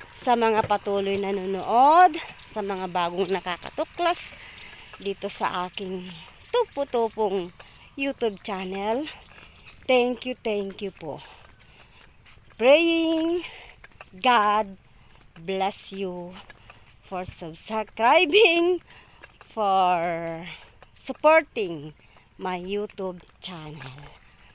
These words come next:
Hanggang dito na lamang, mga kadugo. Ah, lagi nating tatandaan, mahal po tayo ng Diyos, hindi niya po tayo pababayaan.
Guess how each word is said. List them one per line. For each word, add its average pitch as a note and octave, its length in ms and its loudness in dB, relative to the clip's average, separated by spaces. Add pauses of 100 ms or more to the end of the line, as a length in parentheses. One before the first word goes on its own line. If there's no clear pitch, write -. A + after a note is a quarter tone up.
(1300)
Hanggang B3+ 320 2
dito C#4+ 240 -2
na D4 160 2
lamang, F#4 560 4
mga F4+ 240 -2
kadugo. D#4 800 -4 (1040)
Ah, A#3 480 -4 (160)
lagi G#3+ 400 -4
nating G3+ 400 -6
tatandaan, G3 960 -10 (640)
mahal A3+ 480 -6
po G3 160 -12
tayo F#3+ 480 -6
ng F#3 240 -6
Diyos, G#3 480 -4
hindi G#3+ 320 -4
niya F#3 160 -6
po F3 160 -16
tayo F3 480 -12
pababayaan. D#3 880 -12